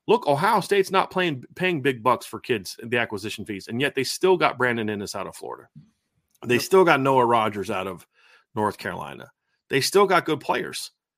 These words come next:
Speaker 1: because not every kid cares about that,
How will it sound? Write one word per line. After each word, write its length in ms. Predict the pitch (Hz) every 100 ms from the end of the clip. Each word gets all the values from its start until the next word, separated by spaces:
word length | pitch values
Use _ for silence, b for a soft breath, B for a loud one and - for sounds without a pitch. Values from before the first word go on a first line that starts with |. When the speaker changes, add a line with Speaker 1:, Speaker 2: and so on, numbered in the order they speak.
| _ _ _ _ -
Speaker 1:
because 280 | 131 165
not 300 | 123 120 135
every 220 | 151 156 180
kid 260 | - 151
cares 380 | - - 262 185
about 300 | 92 98 -
that, 260 | 82 64